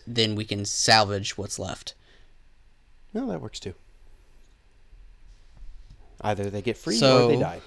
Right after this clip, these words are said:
Speaker 2: And that's, that's the best I, we can do for them.
Speaker 1: Zeus throws, you see him as he throws his hands up in the air, and you just see, like, electricity forming. It's almost forming miniature, uh, clouds in his hands
Speaker 2: Mm-hmm.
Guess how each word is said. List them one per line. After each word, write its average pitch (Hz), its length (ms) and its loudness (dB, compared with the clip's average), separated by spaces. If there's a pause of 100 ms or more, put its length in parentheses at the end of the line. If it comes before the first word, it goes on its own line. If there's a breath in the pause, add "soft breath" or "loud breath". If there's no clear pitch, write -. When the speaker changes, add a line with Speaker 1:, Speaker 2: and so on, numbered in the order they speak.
(100)
Speaker 2:
And 101 120 -8
that's, - 320 -8 (320)
that's 107 240 -6
the 104 100 -12
best 101 220 -4
I, 92 160 -8
we 95 100 -12
can 90 160 -14
do 87 100 -12
for 80 160 -18
them. 80 220 -16 (1200)
Speaker 1:
Zeus 135 680 2 (120)
throws, 110 640 2
you 127 80 -2
see 123 200 4
him 101 220 0
as 104 260 -2
he 101 260 -4 (320 loud breath)
throws 123 200 2
his 104 140 4
hands 110 240 0
up 120 100 0
in 113 60 -2
the 101 140 -4
air, 104 160 2
and 107 100 -4
you 107 60 -4
just 110 160 0
see, 107 140 2
like, 95 180 -4
electricity 117 760 0
forming. 110 720 -4
It's 127 160 -2
almost 160 400 2 (340)
forming 113 640 0 (460 loud breath)
miniature, 117 1040 0
uh, 95 380 2 (100)
clouds 113 560 2
in 110 120 -4
his 101 160 -2
hands 104 380 -2
Speaker 2:
Mm-hmm. 104 200 -4